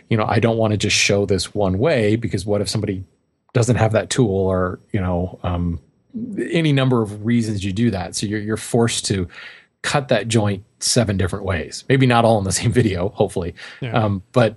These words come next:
Speaker 1: y-, you're constantly pushing yourself to try new things and, and do new things. And then you get an email from somebody saying, you know, "What do you know about marquetry or carving?" And you're like, "Uh,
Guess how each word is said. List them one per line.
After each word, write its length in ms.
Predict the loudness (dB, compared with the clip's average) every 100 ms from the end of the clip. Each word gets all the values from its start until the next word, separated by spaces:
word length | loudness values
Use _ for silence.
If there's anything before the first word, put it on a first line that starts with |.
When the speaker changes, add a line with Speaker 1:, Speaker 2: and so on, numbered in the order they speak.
| -6
Speaker 1:
y-, 60 | -10
you're 560 | -10 -10 -10 -4 -4
constantly 680 | -2 0 0 0 -2 0 0 0 -2
pushing 320 | 0 2 2
yourself 360 | 0 2 0 0
to 80 | -4
try 260 | 0 0
new 120 | 0
things 360 | -2 -2 -2 -2
and, 200 | -2 -4 -4
and 160 | -4
do 160 | 0 2
new 140 | 2
things. 360 | 0 -2 0 -2
And 140 | -2
then 80 | 0
you 100 | 0
get 140 | 2
an 100 | 2
email 280 | 2 4 4
from 160 | 2 0
somebody 280 | 0 2 2
saying, 460 | 2 2 0 -2 -8 -14 -18 -6
you 80 | -2
know, 400 | 0 2 0 0
"What 240 | 0 0 2
do 60 |
you 120 | 2 2
know 220 | 2 2
about 420 | 2 0 0 -4 _ _ _ _ _ -8
marquetry 800 | -2 0 0 -2 -2 -2 -2 -4
or 120 | -4
carving?" 640 | -2 2 2 2 0 -4 -2
And 140 | 0
you're 120 | 2
like, 380 | 2 0 -2 -8 -20 _
"Uh, 580 | 0 2 2 0 -2 -4